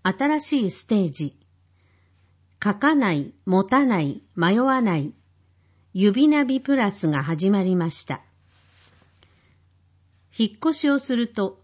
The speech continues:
住民登録だけではなく、国民健康保険や各種手当など、様々な手続きが必要な場合があります。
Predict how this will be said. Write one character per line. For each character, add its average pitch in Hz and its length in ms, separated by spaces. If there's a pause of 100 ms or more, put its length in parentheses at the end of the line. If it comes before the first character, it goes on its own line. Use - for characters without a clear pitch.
(120)
住 233 200
民 311 280
登 294 200
録 285 240
だ 247 140
け 285 140
で 269 80
は 180 120
な 170 140
く、 156 240 (260)
国 226 280
民 302 220
健 277 160
康 269 280
保 262 120
険 185 280
や 151 260 (360)
各 302 260
種 202 220
手 277 320
当 170 160
な 170 160
ど、 151 180 (2500)
様 254 300
々 277 220
な 175 140
手 190 180
続 269 260
き 180 160
が 160 100
必 - 240
要 262 200
な 240 120
場 214 180
合 208 140
が 190 140
あ 180 60
り 175 120
ま 175 140
す。 - 240